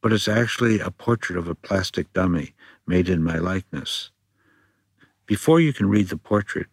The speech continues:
you fight the genre of professional photography. And if you can move through that, you still do not arrive at me. A professional photographer took a photograph of a plastic likeness of the subject, even choosing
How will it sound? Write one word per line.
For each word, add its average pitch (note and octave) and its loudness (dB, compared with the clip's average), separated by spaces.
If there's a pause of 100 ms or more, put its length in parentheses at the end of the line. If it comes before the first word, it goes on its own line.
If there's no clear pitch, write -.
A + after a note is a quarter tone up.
(120)
you F#2 -4
fight G2+ 0
the F2 0
genre F#2 2
of D#2+ -10
professional E2+ -2
photography. F2+ -8 (1040)
And A2 4
if B2+ 4
you B2+ 4
can A2+ 6
move B2+ 6
through A2 4
that, G#2 2 (400)
you F#2+ -4
still - 2
do E2+ -2
not E2 -2
arrive E2 -2
at D#2 -4
me. F2+ -2 (1600)
A A#2 -2
professional C3+ 2
photographer A#2 -2 (300)
took - -2
a G2 2
photograph F#2 0
of F2 -4
a E2+ -6
plastic G2 -4
likeness - -4
of D#2+ -6
the A#2+ -6
subject, - -8 (560)
even A2+ 4
choosing E2+ 2